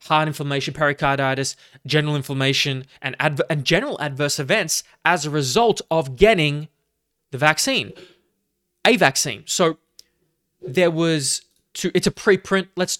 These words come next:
let's just talk about what this study is. It's a preprint. Intravenous injection of covid M R N A vaccine can induce acute myopericarditis in mouse models.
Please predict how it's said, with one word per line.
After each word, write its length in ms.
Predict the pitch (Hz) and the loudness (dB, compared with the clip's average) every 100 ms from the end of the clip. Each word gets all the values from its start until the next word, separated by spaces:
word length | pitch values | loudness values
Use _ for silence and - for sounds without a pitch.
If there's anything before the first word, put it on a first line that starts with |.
| - | -6
let's 160 | 175 - | -6 -4
just 200 | 165 - | -8 -2
talk 200 | 160 160 | -2 -2
about 400 | 139 139 135 - | 2 2 2 -4
what 220 | - 139 147 | -6 -6 -2
this 120 | 139 | -4
study 360 | - 147 143 | 0 0 2
is. 220 | 139 135 - | 0 -2 -4
It's 160 | 143 143 | -6 -6
a 40 | |
preprint. 600 | - 226 226 - 208 190 - - _ | 0 2 2 2 0 0 -6 -20 _
Intravenous 500 | 180 185 160 165 147 | -2 0 0 -2 -2
injection 360 | 135 143 - 143 | -2 -2 -2 -4
of 80 | - | -2
covid 500 | 156 165 143 156 135 - - | 0 0 0 -2 -4 -14 0
M 160 | 160 185 | 0 2
R 140 | 160 151 | 2 4
N 40 | |
A 80 | 147 | 2
vaccine 460 | 135 135 - 139 | 0 -2 -2 -4
can 200 | 131 143 | -2 -2
induce 300 | 131 131 156 | -2 -2 -4
acute 400 | - - 226 226 | -4 -4 -4 -4
myopericarditis 1500 | 127 117 120 139 147 139 - 170 240 - 143 131 123 123 127 - - _ | -10 -8 0 2 2 -2 -4 -4 -4 -2 0 2 0 0 -4 -8 -14 _
in 280 | 131 139 139 | -6 -4 0
mouse 320 | 135 131 - | 0 0 -4
models. 360 | 117 - - | -6 -10 -10